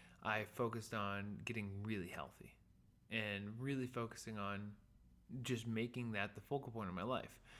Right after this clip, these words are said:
And actually, it was about more like a year ago. I think it was more around the, around, like, a year and a couple months. So it's still f-, fairly fresh. And so I was going through that process of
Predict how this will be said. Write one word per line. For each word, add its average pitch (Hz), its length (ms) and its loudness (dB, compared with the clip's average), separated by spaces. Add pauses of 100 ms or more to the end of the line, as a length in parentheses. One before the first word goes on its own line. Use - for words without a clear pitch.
(220)
And 156 100 12
actually, 160 240 12
it 147 80 6
was 143 140 4
about 120 200 8
more 110 220 4
like 90 200 2
a 67 80 -4
year 85 300 -2
ago. 50 280 -8
I - 300 -20
think 131 120 0
it - 20 4
was 110 180 0
more 104 200 -2 (240)
around 110 280 2
the, 98 120 -2 (100)
around, 147 360 6
like, 123 180 4
a 110 60 0
year 113 540 2
and 101 100 0
a 98 120 -6
couple 101 180 -4
months. 80 420 -4 (400)
So 151 160 10
it's 127 160 4
still 151 160 4
f-, - 160 -6 (100)
fairly 95 320 2
fresh. - 460 -2 (460)
And 123 320 6 (1200)
so 143 160 10
I 131 80 12
was 131 100 6
going 165 260 6
through 147 160 2
that - 180 2
process 120 680 4 (480)
of 123 420 8